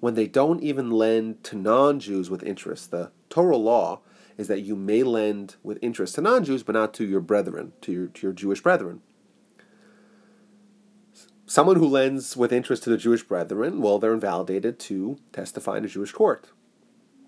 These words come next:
How do we know when they have been remedied from this behavior? When they don't lend to, even to non-Jews. Says Rashi, that the word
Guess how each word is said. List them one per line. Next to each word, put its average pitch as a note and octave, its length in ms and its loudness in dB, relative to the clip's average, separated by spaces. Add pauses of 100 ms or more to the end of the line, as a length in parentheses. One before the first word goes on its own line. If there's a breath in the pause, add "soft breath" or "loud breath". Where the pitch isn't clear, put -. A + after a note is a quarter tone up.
(720)
How F3+ 600 6
do D#3 100 -2
we D3+ 140 -4
know E3 520 6
when B2+ 340 2
they C3+ 420 4 (140 soft breath)
have B2+ 480 2 (320 soft breath)
been A#2 320 4
remedied C3 760 4 (260)
from A#2 300 0
this B2+ 260 0
behavior? A2+ 560 -2
When D#3+ 140 0
they D#3 80 4
don't E3 320 0
lend B2+ 560 0 (440)
to, - 200 -10
even D#3+ 300 4
to - 160 -10
non-Jews. A2 1200 -2 (600 soft breath)
Says C#3 320 2
Rashi, A2+ 600 -2 (680 soft breath)
that E3 380 6
the E3 140 8
word C4+ 1000 4